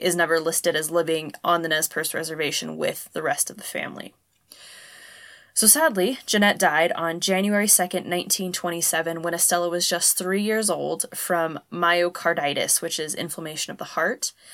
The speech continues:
and Jeanette was just thirty-eight years old herself.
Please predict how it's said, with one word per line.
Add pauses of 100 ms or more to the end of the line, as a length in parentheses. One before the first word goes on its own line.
(220)
and
Jeanette
was
just
thirty-eight
years
old
herself.